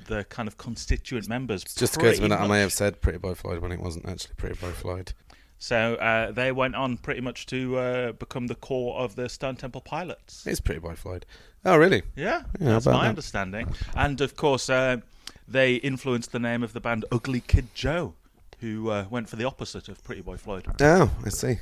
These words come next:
Speaker 2: Yeah, there you
Speaker 1: Ah.
Speaker 2: go. Uh, so, yeah, so besides that, I don't know. I, I was, um, I mean, it's hard from, you know, growing up in the eighties and nineties to really get your head around Dylan a lot, especially with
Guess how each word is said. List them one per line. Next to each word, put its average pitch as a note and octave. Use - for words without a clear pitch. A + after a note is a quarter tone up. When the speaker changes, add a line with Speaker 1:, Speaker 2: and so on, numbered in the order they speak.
Speaker 2:
Yeah, A2
there A#2
you A#2
Speaker 1:
Ah. A#2+
Speaker 2:
go. A2+
Uh, D3+
so, F3
yeah, F3+
so -
besides D#3
that, D3+
I D3+
don't F3+
know. F#3+
I, C#3
I C#3+
was, C3+
um, B2
I C3
mean, B2+
it's G#2
hard C3
from, A2
you -
know, G2+
growing G#2+
up -
in G2
the G#2
eighties G2+
and G2
nineties G2
to F2+
really G2
get G#2+
your G2
head G#2
around F#2
Dylan F#2
a F2+
lot, F2+
especially -
with F2+